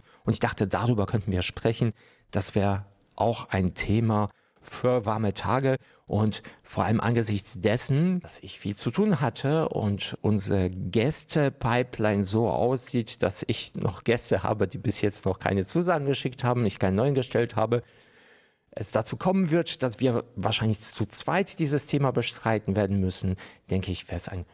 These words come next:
schönes Thema, das zu besprechen gilt.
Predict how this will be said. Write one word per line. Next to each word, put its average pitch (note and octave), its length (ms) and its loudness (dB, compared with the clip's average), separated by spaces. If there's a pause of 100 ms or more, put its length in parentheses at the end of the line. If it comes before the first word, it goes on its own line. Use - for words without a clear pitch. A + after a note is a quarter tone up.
(220)
schönes A2+ 540 0
Thema, F#2+ 420 2 (400)
das - 240 -8
zu - 120 -12
besprechen - 440 -10
gilt. - 280 -12